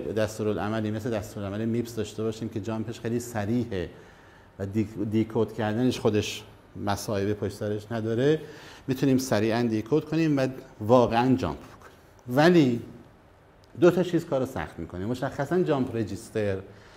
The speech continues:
وقتی که شما می‌خواید جامپ بکنید و اطلاعاتتون مبتنی بر رجیستره و همه ارز این توی پردازنده هایی که عرض به خدمت شما استک دارند،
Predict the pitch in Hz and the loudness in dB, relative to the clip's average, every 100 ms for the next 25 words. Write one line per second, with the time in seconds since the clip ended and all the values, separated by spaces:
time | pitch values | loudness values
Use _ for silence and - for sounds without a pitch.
0 | - - 110 104 139 139 135 139 131 135 | -20 -10 -8 -6 -4 -2 0 0 0 -2
1 | 117 120 110 151 165 165 147 156 - 156 | -4 -6 2 4 6 2 -2 -4 -2 -2
2 | 151 135 120 120 120 - 117 - 113 117 | -2 -4 2 4 4 0 -6 -4 -4 -2
3 | 127 127 127 127 107 - 110 113 113 95 | -2 -4 -2 -2 -2 -6 -4 -2 -2 -2
4 | 98 92 87 - 85 85 - - - - | -4 -6 -10 -12 -12 -14 -18 -20 -20 -20
5 | - - - 123 143 127 151 156 - 170 | -20 -20 -8 0 0 2 2 2 2 2
6 | 208 202 202 196 196 196 185 - - - | 4 4 4 6 6 6 2 -6 -18 -20
7 | - 175 185 185 175 170 143 139 127 123 | -2 6 8 8 6 4 4 4 4 0
8 | 120 113 110 98 135 156 160 160 156 151 | 0 0 -2 0 2 2 2 0 -2 0
9 | 151 147 147 - 117 123 123 113 117 104 | 2 0 -4 -6 -4 -4 -6 -4 -4 -2
10 | 117 117 120 120 123 120 - 117 113 - | -4 -6 -4 -2 -2 -6 -6 -6 -6 -2
11 | 139 160 160 160 160 156 160 160 151 | 2 2 0 2 4 6 6 4 2